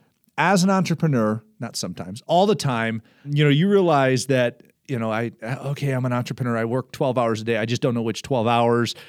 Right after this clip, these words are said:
You know, we've, we've all heard that adage. You, you sit down to have dinner at the end of the night, you're looking at your family or whatever, and you're spent, you're exhausted. It's not like you left the office and you said, "Okay,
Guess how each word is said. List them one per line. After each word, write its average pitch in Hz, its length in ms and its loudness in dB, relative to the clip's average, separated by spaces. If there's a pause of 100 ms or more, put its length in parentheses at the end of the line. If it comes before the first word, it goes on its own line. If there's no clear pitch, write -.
(200)
You 135 100 -2
know, 123 120 2
we've, 127 200 4
we've 131 200 2
all 143 140 4
heard 135 200 4
that 127 220 4
adage. 117 520 0 (300)
You, 131 300 0 (160)
you 139 200 0
sit - 260 0
down 139 520 2 (720)
to - 80 -2
have 120 300 -2
dinner 127 260 2
at 113 100 -2
the 120 120 -2
end 113 100 0
of 110 60 -2
the 107 60 -4
night, 107 340 -2
you're 117 100 -2
looking 117 220 -4
at 98 80 -8
your 120 80 -4
family 113 360 -6
or 107 80 -2
whatever, 107 420 -4
and 107 120 -6
you're 113 240 -2 (540)
spent, - 880 -4 (100)
you're 135 160 2
exhausted. 135 580 0
It's 117 200 -2
not 170 160 0
like 151 180 2
you 127 160 2
left 131 300 0
the 127 100 2
office 123 540 2
and 120 120 -4
you 113 120 0
said, 123 180 -4
"Okay, 117 380 -2